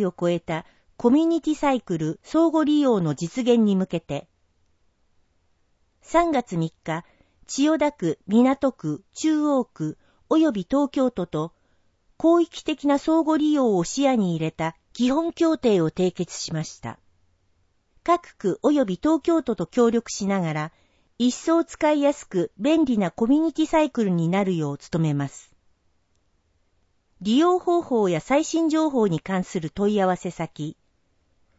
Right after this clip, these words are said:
運営事務局、電話、零一二零、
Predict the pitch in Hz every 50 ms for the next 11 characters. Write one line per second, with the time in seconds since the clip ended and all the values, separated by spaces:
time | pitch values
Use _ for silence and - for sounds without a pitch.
0 | _ _ _ _ 254 285 320 339 330 320 311 302 294 233 226 247 247 247 - -
1 | 190 175 - - 143 131 - _ _ _ _ _ _ _ _ _ _ _ _ _
2 | _ _ - 196 214 226 226 220 202 190 180 175 - _ _ _ _ _ _ _
3 | _ _ _ - 220 294 330 339 339 339 330 - - 208 180 185 190 196 196 185
4 | 180 170 160 143 135 131